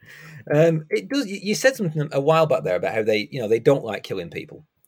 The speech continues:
the soldiers. It, it does strike me that amongst all the, the, the piss taken about Denton and about,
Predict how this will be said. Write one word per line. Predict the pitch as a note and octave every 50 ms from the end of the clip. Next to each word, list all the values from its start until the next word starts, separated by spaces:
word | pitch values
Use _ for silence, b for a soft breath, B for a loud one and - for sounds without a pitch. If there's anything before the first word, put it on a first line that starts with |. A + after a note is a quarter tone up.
| - -
the | - -
soldiers. | - - B2 G#2+ G#2 G2+ - - - - _ _ _ _ _ _
It, | - D#3 D3+ _
it | - F#3+ D3+ D#3+
does | D#3+ A#3 B3 A#3
strike | - - - A3 A3+ - -
me | B2 G#2 F#2+
that | G#2+ G2
amongst | B2 C3 D3 D3+ D3+ D#3 D3+ D3+ - D#3+
all | D3+ C#3+ C#3+ C#3+
the, | C#3 C3 - _ _
the, | - C3+ - -
the | C#3 -
piss | D3+ - - D#3 C#3+ - -
taken | - - G#2+ F2+ F2+ - G#2+ F#2+
about | F#2 E2+ - F#2+ F#2+ F#2 G#2 - _ - C#3
Denton | - A#2+ A2+ G#2+ A2 G2 - - F#2 F2 E2 - _ _ _ _ _ _ _ _ _ _ -
and | A2 A2 B2
about, | A#2+ B2 B2+ A#2+ A#2+ A#2